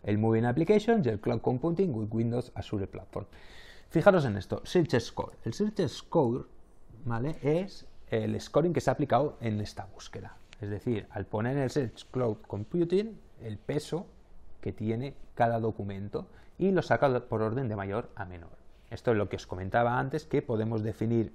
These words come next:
scorings, eh, custom scorings, de forma que, eh, queremos que sobre campos concretos aplique un mayor scoring, de forma que me saque los campos en primer lugar.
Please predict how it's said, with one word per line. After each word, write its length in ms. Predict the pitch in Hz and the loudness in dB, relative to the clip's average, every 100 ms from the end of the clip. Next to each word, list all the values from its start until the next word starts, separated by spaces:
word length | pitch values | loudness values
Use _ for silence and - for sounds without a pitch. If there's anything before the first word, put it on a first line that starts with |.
| - | -10
scorings, 560 | - - 117 113 - - - - - | -8 0 2 2 -2 -12 -20 -20 -16
eh, 680 | - 110 110 107 110 107 104 - | 2 6 8 6 4 2 -2 2
custom 380 | 131 - 110 104 | 2 4 0 -2
scorings, 500 | - 160 156 180 - - - | 4 6 6 2 -2 -14 2
de 120 | 120 | 4
forma 340 | 117 113 127 143 | 6 4 4 0
que, 300 | - 127 151 - - - | 4 6 6 0 -14 2
eh, 200 | 113 107 | 2 4
queremos 260 | 110 120 | 4 2
que 100 | - | 0
sobre 240 | 117 107 107 | 2 2 4
campos 320 | 120 120 123 | 2 0 0
concretos 520 | 127 123 135 131 143 | 0 2 2 4 2
aplique 520 | 110 - 120 120 127 | 0 4 4 4 4
un 100 | 123 | 0
mayor 300 | 120 117 120 | 0 0 0
scoring, 440 | 117 127 127 147 107 | 0 2 2 0 -2
de 80 | 101 | 0
forma 340 | 117 113 123 | 0 0 0
que 160 | 117 107 | 0 -2
me 140 | 104 | -2
saque 280 | - 107 113 | -4 -4 0
los 160 | 110 - | -2 0
campos 340 | 104 110 117 - - | -2 -2 -6 -10 -8
en 120 | 107 | -6
primer 280 | - 90 85 | -4 -6 -6
lugar. 300 | 87 - | -10 -12